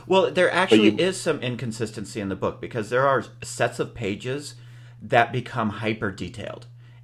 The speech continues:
Speaker 1: and it loses that painterly, uh, style with just slight inks over the top, and it goes for a much heavier inking hand.
Speaker 2: Mm-hmm.
Speaker 1: And it actually tore me out. I had to stop and flip back and forth to say, "Is this a different artist?"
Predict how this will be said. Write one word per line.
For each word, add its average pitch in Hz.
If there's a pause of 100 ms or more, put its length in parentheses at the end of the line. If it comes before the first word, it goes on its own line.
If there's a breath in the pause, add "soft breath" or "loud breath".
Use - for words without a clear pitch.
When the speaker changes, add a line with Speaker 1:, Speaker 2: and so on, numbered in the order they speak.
Speaker 1:
and 107
it 107
loses 113
that 87
painterly, 117 (1120 soft breath)
uh, 92
style 107
with 95
just -
slight 113
inks 113 (200)
over 127
the 127
top, 147
and 101
it 95
goes 110
for 101
a 92
much 92 (120)
heavier 101
inking 101
hand. 127 (720 loud breath)
Speaker 2:
Mm-hmm. 85 (220)
Speaker 1:
And 117
it 117
actually 123
tore 131
me 117
out. 143
I 95
had 107
to 113
stop 123
and 107
flip -
back 101
and 101
forth 190
to 110
say, 110
"Is 135
this 151
a 117
different 107
artist?" -